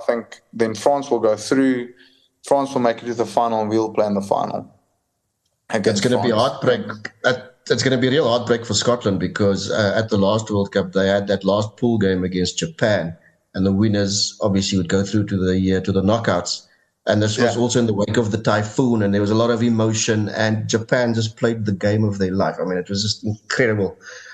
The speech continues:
Speaker 2: And, and Scotland were, happened to be the team they were up against. So you have to feel for the Scots.
Speaker 1: Yeah, look, i-, it's just silly.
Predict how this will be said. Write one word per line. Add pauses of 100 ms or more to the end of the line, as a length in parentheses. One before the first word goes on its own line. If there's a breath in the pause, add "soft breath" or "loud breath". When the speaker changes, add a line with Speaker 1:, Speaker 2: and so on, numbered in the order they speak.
(140 loud breath)
Speaker 2:
And,
and
Scotland
were,
happened
to
be
the
team (180)
they
were
up
against.
So
you
have
to
feel
for
the
Scots. (520 soft breath)
Speaker 1:
Yeah,
look,
i-,
it's
just
silly.